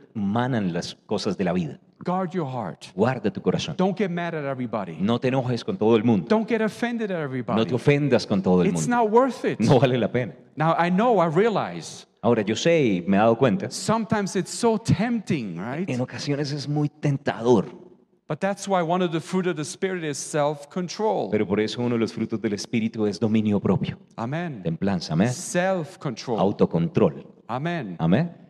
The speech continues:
Speaker 2: Let me give you a definition for self-control.
Speaker 1: Quisiera darle una definición de dominio propio.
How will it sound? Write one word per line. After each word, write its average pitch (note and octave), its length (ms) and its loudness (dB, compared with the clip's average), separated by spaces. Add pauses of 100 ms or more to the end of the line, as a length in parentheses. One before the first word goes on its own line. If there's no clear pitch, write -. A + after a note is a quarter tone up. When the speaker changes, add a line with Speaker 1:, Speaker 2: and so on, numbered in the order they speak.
(100)
Speaker 2:
Let E3+ 140 -4
me G3+ 100 -2
give F#3 200 -2
you F#3 220 -2
a C#3 60 -4
definition E3+ 640 -4
for D3+ 200 -4
self-control. D3+ 1400 -4
Speaker 1:
Quisiera C#3 340 2
darle D3+ 220 2
una D3+ 140 0
definición B2+ 600 -2
de G#2+ 100 0
dominio A2 380 4
propio. A2 340 0